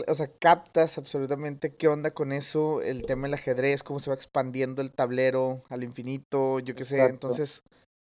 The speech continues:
Speaker 2: Sí,
Speaker 1: platícanos un
Speaker 2: estaba,
Speaker 1: poquito de esa
Speaker 2: estaba
Speaker 1: pieza.
Speaker 2: basado,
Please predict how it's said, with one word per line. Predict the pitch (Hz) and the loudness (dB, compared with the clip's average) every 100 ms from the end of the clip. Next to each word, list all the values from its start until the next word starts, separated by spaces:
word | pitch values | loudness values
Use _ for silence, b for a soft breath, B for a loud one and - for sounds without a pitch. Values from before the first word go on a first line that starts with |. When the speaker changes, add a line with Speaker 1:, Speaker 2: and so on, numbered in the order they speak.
| _ - | _ 0
Speaker 2:
Sí, | 160 | 6
Speaker 1:
platícanos | 165 156 160 135 | 8 8 8 6
un | |
Speaker 2:
estaba, | 143 | 8
Speaker 1:
poquito | 139 127 | 6 6
de | 151 | 4
esa | 151 | 2
Speaker 2:
estaba | 139 139 | 4 6
Speaker 1:
pieza. | |
Speaker 2:
basado, | 147 139 143 135 135 139 131 127 | 6 2 0 2 4 6 4 2